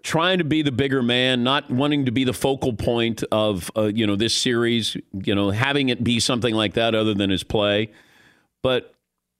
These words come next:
like, it, like, after a while, if you're a player, you're, like, you wanna be protected. In the N B A, you're, you're more exposed than any other sport. Like, you have to climb over a wall in baseball.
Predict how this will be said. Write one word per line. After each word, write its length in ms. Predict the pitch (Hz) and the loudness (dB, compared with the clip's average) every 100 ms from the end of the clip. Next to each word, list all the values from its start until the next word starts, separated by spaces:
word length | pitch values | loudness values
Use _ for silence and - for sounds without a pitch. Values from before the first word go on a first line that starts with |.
| _ _ | _ _
like, 220 | 160 143 | -6 -4
it, 160 | - 147 _ _ _ _ _ - | -4 -6 _ _ _ _ _ -6
like, 220 | 127 143 | -4 0
after 260 | 220 233 208 | -2 0 0
a 60 | |
while, 480 | 147 160 226 196 156 | 2 0 0 0 0
if 220 | 139 - | 0 0
you're 120 | 143 | -2
a 60 | 127 | -2
player, 420 | - 208 226 147 | -2 -2 0 0
you're, 280 | 117 127 131 | 0 0 -2
like, 380 | 127 127 - _ _ - - - - | -2 -2 -4 _ _ -20 -16 -12 -2
you 140 | 170 | 0
wanna 220 | 196 247 | 2 0
be 140 | 220 208 | 0 0
protected. 640 | - 143 - 160 - 90 | 0 0 0 -2 -2 -2
In 160 | 175 208 | 0 2
the 120 | 254 | 2
N 120 | 277 | 2
B 140 | 202 202 | 2 2
A, 420 | 208 104 92 151 - _ _ _ _ _ _ - | 2 2 0 -2 -10 _ _ _ _ _ _ -4
you're, 300 | 143 247 208 - | 0 0 0 -2
you're 140 | 202 | 0
more 200 | 247 240 | 2 0
exposed 520 | 208 - 175 170 151 | 0 0 0 0 0
than 140 | 123 120 | 0 2
any 240 | 147 156 | 2 2
other 200 | 147 123 | 2 0
sport. 420 | - - 101 73 | -2 0 0 0
Like, 160 | - 156 | -2 0
you 80 | 294 | 0
have 80 | 226 | -2
to 80 | |
climb 420 | - 151 147 160 160 | -4 -2 0 2 2
over 280 | 156 127 | 2 2
a 80 | 123 | 2
wall 640 | 107 113 120 123 123 120 - - - | 2 2 2 2 2 0 -4 -20 -2
in 160 | 120 120 | -2 2
baseball. 800 | 117 117 - 120 117 113 117 | 0 0 0 0 2 2 0